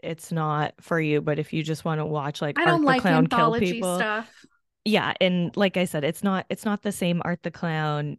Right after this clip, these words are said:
Speaker 1: Uh, David Howard Thornton plays the role completely different and looks different.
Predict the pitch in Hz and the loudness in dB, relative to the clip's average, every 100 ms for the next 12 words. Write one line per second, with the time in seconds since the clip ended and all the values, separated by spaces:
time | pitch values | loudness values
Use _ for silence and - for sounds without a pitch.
0 | - - 143 139 131 - _ _ _ _ | -8 -6 -4 -4 -6 -8 _ _ _ _
1 | 156 202 185 180 165 170 165 160 160 165 | -2 0 2 0 2 0 0 -4 -6 -8
2 | - 170 160 147 _ _ 180 165 165 165 | -4 -4 -4 -6 _ _ -4 -2 -2 -4
3 | 175 156 175 160 - 160 139 139 156 151 | -6 -6 -6 -4 -4 -4 -6 -6 -6 -6
4 | 143 151 151 143 147 - - 151 - 147 | -4 -4 -4 -4 -4 -4 -4 -4 -2 -2
5 | 147 143 | 0 -4